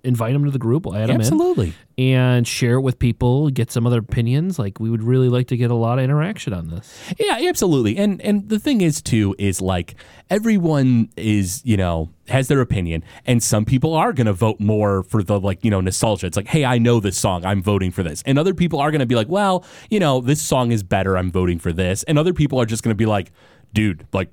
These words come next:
Speaker 2: Super Mario Brothers three is the best. I'm voting for that." You know, it's just, like, based on game choices, you know, and that's all totally fine. Uh, but, you know, this is all about the music with our, uh, brackets here. So, you know, just ke-, uh, keep that in mind as you, uh, go through there.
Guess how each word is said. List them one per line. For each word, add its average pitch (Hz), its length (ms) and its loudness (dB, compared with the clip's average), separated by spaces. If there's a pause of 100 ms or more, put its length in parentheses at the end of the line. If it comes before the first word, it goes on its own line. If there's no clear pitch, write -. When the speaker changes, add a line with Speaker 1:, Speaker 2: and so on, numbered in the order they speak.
Speaker 2:
Super 120 240 0
Mario 120 300 4
Brothers 117 280 0
three 123 220 0
is 117 100 0
the 123 80 0
best. 139 280 0
I'm 135 100 0
voting 135 240 2
for 139 100 -4
that." 143 300 0
You 127 80 2
know, 117 140 2
it's 117 80 -2
just, 127 160 -2
like, 120 200 -2
based 117 280 0
on 113 160 2
game 127 300 2
choices, 92 440 0
you 98 80 0
know, 107 120 2
and 180 100 0
that's 101 180 -2
all 139 280 0
totally 127 420 2
fine. 107 500 -2 (380)
Uh, 101 380 0 (100)
but, 131 260 -2 (200)
you 113 120 0
know, 107 280 -2
this 98 180 -2
is 104 160 0
all 110 240 2
about 120 240 0
the 120 80 0
music 117 420 2
with 101 220 0
our, 98 260 2
uh, 95 140 0
brackets 104 500 0
here. 82 180 -4
So, 90 260 -2
you 101 100 0
know, 87 140 0
just 92 220 -4
ke-, - 140 -2
uh, 98 140 -2
keep - 220 -2
that 107 180 0
in 101 80 0
mind 98 260 0
as 95 140 -4
you, 98 160 2
uh, 92 100 0
go 95 200 0
through 107 240 0
there. 80 260 -6